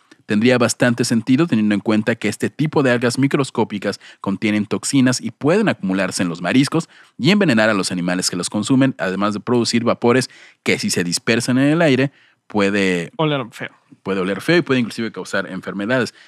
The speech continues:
Speaker 1: Entonces, lo que ocurre no fue la ira de Dios, fue una plaga de microbios, de algas.
Speaker 2: De algas.
Speaker 1: Y por eso cuando los egipcios dicen, "Ah, pues nuestro rey no nos va a ayudar a que se arregle esto, vamos a cavar pozos", y de ahí se va como
Speaker 2: Porque
Speaker 1: purificando.
Speaker 2: esa agua venía de otro lado.
Speaker 1: Exactamente. O sea, no fue Dios, fueron las algas,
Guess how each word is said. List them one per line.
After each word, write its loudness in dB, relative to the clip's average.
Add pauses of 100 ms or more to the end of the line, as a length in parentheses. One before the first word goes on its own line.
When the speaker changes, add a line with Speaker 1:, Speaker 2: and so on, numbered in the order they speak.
(100)
Speaker 1:
Entonces, -2
lo 2
que 0
ocurre 0
no 4
fue 2
la 4
ira 2
de -2
Dios, -2 (280)
fue -2
una 0
plaga -4
de -4
microbios, -6
de -6
algas. -6
Speaker 2:
De -6
algas. -12 (180)
Speaker 1:
Y -6
por 0
eso 0
cuando -2
los -4
egipcios -4
dicen, -4
"Ah, 4
pues -4
nuestro 0
rey 2
no 2
nos 0
va 2
a 2
ayudar -2
a -2
que -14
se -8
arregle 0
esto, -2
vamos 2
a -2
cavar -4
pozos", -4 (300)
y -10
de -8
ahí -8
se -14
va -8
como -12
Speaker 2:
Porque -10
Speaker 1:
purificando. -8
Speaker 2:
esa -2
agua -4
venía -6
de -6
otro -8
lado. -4
Speaker 1:
Exactamente. -16
O -20
sea, -20
no -10
fue -8
Dios, -4
fueron -10
las -8
algas, 2